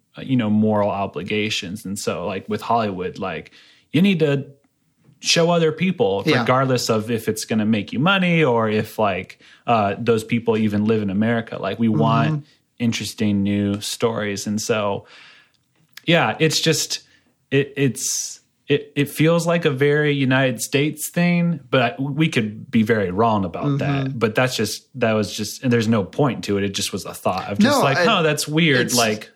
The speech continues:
Speaker 1: is this just us or do other people feel that
Speaker 2: I
Speaker 1: way?
Speaker 2: would love to hear, yeah, another opinion. Like, uh, again, legi-, sticking with China, is there, like, are minorities in China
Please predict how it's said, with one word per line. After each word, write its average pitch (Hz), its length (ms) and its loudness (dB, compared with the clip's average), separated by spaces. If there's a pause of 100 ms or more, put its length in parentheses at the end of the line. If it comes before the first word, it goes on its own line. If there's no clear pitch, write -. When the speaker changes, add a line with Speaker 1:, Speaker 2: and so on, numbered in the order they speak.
Speaker 1:
is 120 160 -6
this 131 180 -2
just - 320 -2
us 175 380 0
or 101 220 0
do 110 100 0
other 123 120 0
people 95 280 -6
feel - 220 -10
that 95 120 -10
Speaker 2:
I 165 100 2
Speaker 1:
way? 170 60 2
Speaker 2:
would 175 100 0
love 175 240 0
to 143 140 -2
hear, 160 360 0
yeah, 139 280 0
another 135 300 -2
opinion. 143 480 -2
Like, 127 260 -2
uh, 123 180 -2 (100)
again, 131 400 -4
legi-, 139 480 -6 (180)
sticking 151 360 -4
with 127 120 -4
China, 160 720 0
is 147 180 -2
there, 135 400 0 (1160)
like, 139 240 -2
are 160 140 2
minorities 151 640 2
in 131 120 0
China 131 680 0